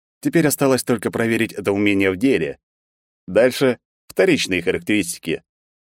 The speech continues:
За пару дней на этом континенте у меня накопилось триста с плюсом свободных очков.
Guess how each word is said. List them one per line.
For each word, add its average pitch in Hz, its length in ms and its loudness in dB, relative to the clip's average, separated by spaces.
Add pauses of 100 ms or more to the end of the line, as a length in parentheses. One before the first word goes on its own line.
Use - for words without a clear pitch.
(140)
За 107 160 0
пару 131 280 2
дней 117 300 2
на 98 140 0
этом 98 280 0
континенте 90 720 -2 (140)
у 123 140 -8
меня 143 180 4
накопилось 123 500 0
триста 143 400 -2
с 104 80 -6
плюсом 117 380 -2
свободных 98 480 0
очков. 110 500 -2